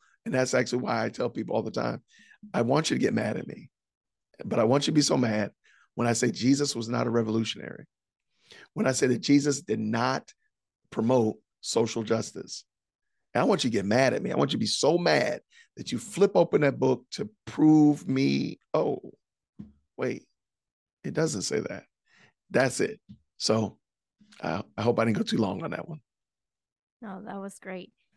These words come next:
Speaker 2: All right. And following what you just said so well, um, obviously this podcast, uh,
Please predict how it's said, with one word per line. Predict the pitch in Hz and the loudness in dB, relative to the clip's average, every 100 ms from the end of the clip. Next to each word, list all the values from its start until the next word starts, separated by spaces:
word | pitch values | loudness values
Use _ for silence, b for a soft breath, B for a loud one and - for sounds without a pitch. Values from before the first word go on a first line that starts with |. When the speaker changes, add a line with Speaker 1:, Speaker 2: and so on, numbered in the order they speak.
| _ _ - | _ _ -8
Speaker 2:
All | 220 | -4
right. | 226 214 226 - | -2 -4 -6 -8
And | 196 190 - _ | -14 -16 -20 _
following | 226 220 240 262 262 262 247 240 - | -6 -4 -6 -8 -8 -8 -8 -10 -12
what | 220 214 190 190 - _ _ | -10 -8 -6 -8 -12 _ _
you | 202 214 220 | -12 -10 -8
just | 233 226 - | -10 -10 -8
said | - 170 175 | -4 -4 -6
so | - 208 | -10 -10
well, | 214 185 156 127 170 - _ _ _ _ | -8 -6 -6 -6 -10 -16 _ _ _ _
um, | 190 196 190 175 170 - - | -8 -4 -4 -6 -12 -18 -8
obviously | 202 220 233 220 | -8 -8 -10 -10
this | 202 | -12
podcast, | - 185 190 180 156 165 - - _ _ _ _ _ - | -8 -8 -8 -10 -10 -12 -16 -20 _ _ _ _ _ -16
uh, | 185 175 | -12 -10